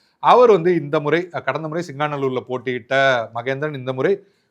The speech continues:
கோவை தெற்கு தொகுதியில போட்டியிடுறதுக்கு வாய்ப்பு இருக்குன்னு சொல்றாங்க. அதே வேளையில மறுபுறம் தி மு கவோட மாணவர் அணி செயலாளர் ராஜீவ்காந்தியுமே இங்க போட்டியிடுறதுக்கு வாய்ப்பு இருக்கு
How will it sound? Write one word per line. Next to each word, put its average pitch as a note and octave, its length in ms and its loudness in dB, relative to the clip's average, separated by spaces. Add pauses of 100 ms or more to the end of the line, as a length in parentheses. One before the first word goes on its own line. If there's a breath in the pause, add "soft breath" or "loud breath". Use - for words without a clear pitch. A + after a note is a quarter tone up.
கோவை G3 300 4
தெற்கு F#3 280 -2
தொகுதியில E3+ 300 0
போட்டியிடுறதுக்கு C3+ 540 -4
வாய்ப்பு C3+ 320 0
இருக்குன்னு C3+ 300 -8
சொல்றாங்க. B2 200 -4
அதே F3+ 320 2
வேளையில F#3 460 0 (100)
மறுபுறம் F#3 420 2
தி F#3+ 140 -4
மு F#3 80 -4
கவோட D3+ 480 4
மாணவர் C#3+ 280 -2
அணி C3+ 140 -6
செயலாளர் C3+ 420 -2
ராஜீவ்காந்தியுமே D3+ 800 -2
இங்க C3+ 120 -4
போட்டியிடுறதுக்கு B2+ 500 -6
வாய்ப்பு C3 340 0
இருக்கு B2 420 -4